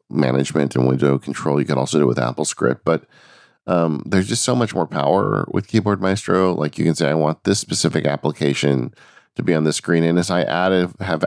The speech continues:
added additional screens to my setup, so I'm, I'm more than just the main screen now, it's even more important to me to be able to kind of, like, set things up properly. And because I have two, I kinda have two jobs, you know, I,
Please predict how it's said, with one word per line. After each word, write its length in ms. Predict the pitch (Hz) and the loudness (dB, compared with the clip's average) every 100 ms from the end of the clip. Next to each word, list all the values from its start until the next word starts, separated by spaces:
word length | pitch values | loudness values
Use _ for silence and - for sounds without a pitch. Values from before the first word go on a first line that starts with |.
| - | -2
added 300 | 87 90 78 | -2 0 0
additional 460 | 69 78 - 71 | 2 0 0 -2
screens 520 | - - 80 95 113 - | -2 -2 2 2 2 0
to 80 | |
my 160 | 107 101 | 2 2
setup, 360 | 104 110 - - | 0 0 0 -2
so 140 | 80 | -4
I'm, 160 | 80 - | -4 -2
I'm 140 | 71 | 0
more 240 | 73 73 80 | 2 2 2
than 140 | 76 | 0
just 200 | 71 - | -2 -2
the 100 | - | 0
main 240 | 65 65 73 | 2 2 0
screen 300 | - 73 76 | 0 0 2
now, 300 | 69 87 - - - - _ - | 0 -2 -6 -20 -20 -20 _ -4
it's 180 | 104 107 | 0 0
even 200 | 92 73 | 0 0
more 180 | 67 | 0
important 380 | 80 85 85 82 | 0 0 -2 -2
to 40 | 87 | 0
me 200 | 85 85 | 4 4
to 60 | |
be 180 | 76 73 | 4 2
able 200 | 73 69 | 2 2
to 120 | 69 | 0
kind 220 | - - 71 | -4 -2 -2
of, 100 | 67 | 0
like, 200 | - - | -2 -2
set 240 | - - | -4 -2
things 240 | - 58 | -2 -2
up 140 | 64 - | -2 -4
properly. 640 | 76 71 - 80 85 92 - _ _ _ _ | -4 -4 0 2 2 0 -6 _ _ _ _
And 180 | - 87 | -2 0
because 340 | 87 - 123 117 | 0 -2 -2 0
I 160 | 101 | 0
have 260 | 95 90 - | 0 -2 -4
two, 460 | - 113 110 101 - | 0 4 4 2 -2
I 100 | 87 | -6
kinda 220 | 87 165 | -2 0
have 100 | 127 | 0
two 180 | - 120 | 0 -2
jobs, 440 | 104 104 - - - | 0 0 -2 -4 0
you 80 | |
know, 160 | 69 67 | 2 2
I, 180 | 73 | 0